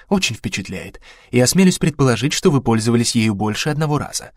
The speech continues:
Но такая работа оставляет следы, понимаете? Там, где вам приходилось покупать электронные компоненты, которые использовал Брент.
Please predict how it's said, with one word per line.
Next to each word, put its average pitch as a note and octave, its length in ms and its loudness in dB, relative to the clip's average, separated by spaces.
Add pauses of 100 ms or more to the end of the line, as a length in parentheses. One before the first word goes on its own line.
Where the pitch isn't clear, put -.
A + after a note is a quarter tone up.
(380)
Но B2+ 120 0
такая C#3+ 280 2
работа A#2+ 360 0
оставляет B2+ 420 2
следы, E3+ 320 2
понимаете? B2 580 -2 (920)
Там, F3 240 2
где C3+ 160 2
вам C3+ 140 2
приходилось A2+ 500 -2
покупать A#2+ 400 -2
электронные G#2+ 480 -2
компоненты, G#2 640 -2
которые A#2 360 -2
использовал A2 540 -4
Брент. B2 420 -2